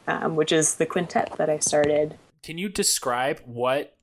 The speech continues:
Speaker 2: that is, his unique vocal percussion sound? 'Cause I, I am ridiculously uncultured and have no idea, like,
Speaker 1: <laughs>
Speaker 2: what other kinds of vocal percussion there are other than, like, Kevin
Speaker 1: Yeah.
Speaker 2: Owasula. What is it? Yeah.
Speaker 1: I think,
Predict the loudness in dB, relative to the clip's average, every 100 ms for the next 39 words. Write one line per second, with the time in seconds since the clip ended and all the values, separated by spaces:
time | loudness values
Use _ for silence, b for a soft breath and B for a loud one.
0 | _ -8 -2 -2 -4 -4 -4 -4 -4 -2
1 | -2 -2 -4 -6 -6 -8 -6 -6 -4 -6
2 | -6 -4 -4 -2 -2 -2 -2 -2 -2 -2
3 | -2 -4 B B B -6 -4 -4 -6 -10
4 | -8 -6 -4 -2 -2 -2 -2 -4 -4 -4
5 | -2 -6 -4 -4 -2 0 0 2 2 2
6 | 6 6 6 6 2 -4 -20 -10 -6 0
7 | 0 0 -4 -2 -2 -2 -6 -4 -2 -4
8 | -4 -4 -2 -2 -2 -4 -2 -2 -2 -2
9 | -4 -6 -6 -6 -6 2 6 8 8 8
10 | 6 4 -2 -4 -4 -2 -2 -4 -6 -6
11 | -6 -6 -14 -20 -2 0 0 0 -2 -4